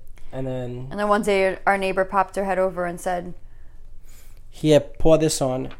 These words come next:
Speaker 2: Yeah.
Speaker 1: and just, it
Speaker 2: Engulfed it. Who
Speaker 1: Yeah.
Speaker 2: knew citronella was so
Speaker 1: Yeah.
Speaker 2: perfect for a fire? I
Speaker 1: Yeah,
Speaker 2: mean, we knew that it went
Speaker 1: flammable.
Speaker 2: into, like, tiki torches and all that stuff, but
Speaker 1: No, but
Speaker 2: I
Speaker 1: it's
Speaker 2: didn't
Speaker 1: like,
Speaker 2: know it.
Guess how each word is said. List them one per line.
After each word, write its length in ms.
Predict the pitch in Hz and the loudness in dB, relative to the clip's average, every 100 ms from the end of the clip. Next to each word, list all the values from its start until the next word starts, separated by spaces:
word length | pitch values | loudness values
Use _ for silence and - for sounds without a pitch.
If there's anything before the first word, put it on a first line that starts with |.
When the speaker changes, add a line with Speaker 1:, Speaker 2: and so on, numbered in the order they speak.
| - | -8
Speaker 2:
Yeah. 80 | 196 | -4
Speaker 1:
and 160 | 131 131 | -2 0
just, 320 | 127 - - - - - - | 0 -2 -8 -12 -12 -12 -8
it 180 | 135 131 - - - - | -8 -8 -10 -12 -14 -10
Speaker 2:
Engulfed 400 | - 196 185 - | -6 -4 -4 -6
it. 160 | - - - | -10 -8 0
Who 160 | 254 | 4
Speaker 1:
Yeah. 80 | 247 | 4
Speaker 2:
knew 80 | 233 | 4
citronella 520 | 226 220 208 190 180 | 0 -6 0 2 2
was 140 | 175 | -2
so 640 | - - 240 220 208 185 165 | -8 4 10 10 10 6 2
Speaker 1:
Yeah. 240 | 117 71 - - - - - - - - - - - - | -4 -8 -8 -12 -10 -12 -12 -14 -14 -14 -14 -14 -14 -4
Speaker 2:
perfect 380 | 214 180 175 - | -2 -2 -6 -6
for 120 | 175 | -6
a 60 | |
fire? 300 | 175 165 156 | -2 -2 2
I 60 | 165 | 2
Speaker 1:
Yeah, 80 | 226 | 4
Speaker 2:
mean, 60 | 240 | 4
we 100 | 247 | 4
knew 160 | 254 | 4
that 120 | 254 | 6
it 80 | 240 | 6
went 180 | 233 220 | 6 4
Speaker 1:
flammable. 60 | 220 | 2
Speaker 2:
into, 460 | 220 233 202 180 - - - - | 2 6 6 4 -4 -14 -12 2
like, 300 | 185 170 - | 2 2 0
tiki 240 | 254 247 | -2 0
torches 360 | - 269 269 240 | 0 0 0 -2
and 80 | 202 | -2
all 80 | 208 | 0
that 180 | 220 | 0
stuff, 360 | - 269 285 - - - - | 4 6 6 0 -12 -14 0
but 80 | - | 4
Speaker 1:
No, 160 | 127 | 6
but 80 | 123 | 6
Speaker 2:
I 40 | 147 | 6
Speaker 1:
it's 100 | - | 8
Speaker 2:
didn't 80 | 156 | 10
Speaker 1:
like, 20 | 131 | 10
Speaker 2:
know 140 | 185 | 6
it. 220 | 165 - | 4 -2